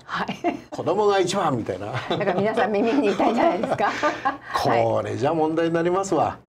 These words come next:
Speaker 1: あー、バラバラ度がぐっと高いわけですね。
Speaker 2: そうです。
Speaker 1: バラバラ度をこう少しまとめて、優先、優先順位をするためには、ど-、どこに？
Speaker 2: うん。まあ、
Speaker 1: はい。
Speaker 2: じゃあね、あの、私はキリスト教の牧師ですから、
Speaker 1: はい。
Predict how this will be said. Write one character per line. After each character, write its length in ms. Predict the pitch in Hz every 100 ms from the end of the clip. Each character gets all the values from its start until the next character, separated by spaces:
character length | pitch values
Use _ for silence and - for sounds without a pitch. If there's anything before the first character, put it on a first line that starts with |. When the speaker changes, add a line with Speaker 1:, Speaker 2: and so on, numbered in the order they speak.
| _
Speaker 1:
あ 300 | - - - 147
ー、 20 |
バ 100 | 175
ラ 140 | 202
バ 100 | 202
ラ 100 | 190 180
度 120 | 180
が 100 | 175
ぐ 120 | 196
っ 40 |
と 160 | 196 262
高 280 | 247 277 339
い 40 |
わ 100 | 180
け 80 | -
で 120 | -
す 120 | - -
ね。 60 |
Speaker 2:
そ 40 | 135
う 40 |
で 60 | 117
す。 220 | - - 185
Speaker 1:
バ 160 | 190
ラ 160 | 277 330
バ 140 | 339
ラ 160 | 339 302
度 200 | 240 220
を 60 |
こ 140 | 208 190
う 40 |
少 160 | - 214
し 120 | -
ま 160 | 170 170
と 120 | 269
め 160 | 262
て、 280 | 254 226 175 170
優 220 | 262 320
先、 260 | 330 302 -
優 140 | 254
先 240 | 294 320 302
順 220 | 302 277
位 60 | 190
を 60 |
す 160 | 165 208
る 120 | 262
た 120 | 294
め 100 | 269
に 120 | 214
は、 140 | 156 - - _ _
ど-、 80 | - 135 196 -
ど 140 | -
こ 100 | 523
に？ 300 | 247 165 -
Speaker 2:
う 40 | 156
ん。 20 |
ま 80 | 180 117
あ、 60 | - _
Speaker 1:
は 80 | 165
い。 40 | 175
Speaker 2:
じ 120 | 180
ゃ 40 | 139
あ 20 |
ね、 200 | 170 -
あ 140 | 143 147
の、 240 | 139 135
私 220 | 151 147 139
は 100 | 139
キ 120 | 151
リ 60 |
ス 40 | 147
ト 80 | 135
教 100 | 135
の 80 |
牧 180 | 123 117
師 60 | -
で 80 | 113
す 80 |
か 100 | - 98
ら、 80 | 104
Speaker 1:
は 140 | 151
い。 80 | 139